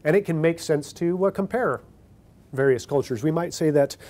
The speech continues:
well, that people in Singapore are just better bicycle riders than people in, uh, the United States, okay? And it wouldn't be a dopey thing to say. It might not be true, but it wouldn't be dopey. But we might say, "Well, you know, the, uh, Canadians are such,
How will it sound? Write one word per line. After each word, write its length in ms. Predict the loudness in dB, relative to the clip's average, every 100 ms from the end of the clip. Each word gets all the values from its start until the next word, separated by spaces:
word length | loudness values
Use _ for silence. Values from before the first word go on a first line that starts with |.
| -20 -20 -2
well, 200 | 4 4
that 140 | 4 2
people 260 | 2 2
in 60 | 0
Singapore 600 | 2 2 2 2 2 2
are 100 | 2
just 300 | 0 0 0
better 200 | 0 0
bicycle 460 | 0 0 -2 -6 -6
riders 500 | -8 -8 -12 -16 -20 -20 -20 -20 -12 -4
than 200 | -2 -2
people 400 | -4 -4 -4 -2
in, 320 | -4 -4 -6
uh, 360 | -8 -8 -12 -14 -16
the 120 | -8
United 400 | -4 -4 -4 -8
States, 540 | -14 -20 -20 -20 -20 -20 -20 -20 -20 -20
okay? 400 | -16 -10 -10 -10 -16 -4
And 100 | 2
it 80 | 2
wouldn't 280 | 4 2 2
be 80 | 2
a 60 |
dopey 400 | 4 2 2 -4
thing 240 | -6 -6 -6
to 60 |
say. 340 | -10 -12 -14 -18 -20 _ -20 -20 -20 -16 -4
It 80 | 0
might 340 | 0 -2 0
not 300 | 2 2 0
be 140 | -4 -4 -8 0
true, 300 | 4 6 4
but 120 | -2
it 60 |
wouldn't 260 | 0 0 0
be 100 | 0
dopey. 480 | 2 2 2 -6 -20 -20 -20 -20 -20 -20 -20 -20 -12 0
But 80 | 2
we 160 | 4
might 220 | 4 4
say, 280 | 2 2 2
"Well, 460 | 2 0 0 -2 -4
you 120 | -6
know, 200 | -6 -8
the, 300 | -8 -10 -10
uh, 80 | -12
Canadians 600 | -4 0 2 2 0 -2
are 60 | -8
such, 280 | -10 -12